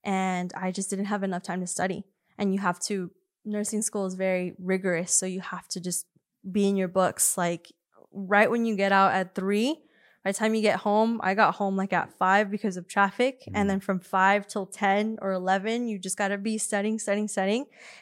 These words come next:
Speaker 1: And you gotta do it all again the
Speaker 2: Mm.
Speaker 1: next morning. And I had to be at class at, like, seven forty-five. So I have to leave at six, you know, it's just, it was a lot. And, um, in December, actually going to November, um, I was failing the class,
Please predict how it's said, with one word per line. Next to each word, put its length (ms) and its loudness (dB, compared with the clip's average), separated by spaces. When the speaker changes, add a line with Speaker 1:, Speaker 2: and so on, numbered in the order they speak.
Speaker 1:
And 100 -4
you 60 0
gotta 160 2
do 120 -2
it 60 -2
all 220 2
again 280 0
the 60 -2
Speaker 2:
Mm. 40 -4
Speaker 1:
next 200 -4
morning. 320 -6
And 100 0
I 40 4
had 100 2
to 60 -2
be 360 -4
at 120 -6
class 320 -2
at, 100 -8
like, 160 -4
seven 300 0
forty-five. 540 2
So 80 -2
I 20 2
have 80 -6
to 80 -6
leave 160 2
at 140 2
six, 500 0
you 80 -2
know, 260 0
it's 140 -8
just, 120 -4
it 80 2
was 180 2
a 40 -4
lot. 260 2
And, 280 0
um, 360 0
in 180 2
December, 840 4
actually 400 -2
going 320 4
to 120 0
November, 640 4
um, 420 0
I 640 0
was 300 -4
failing 440 0
the 60 -10
class, 640 -4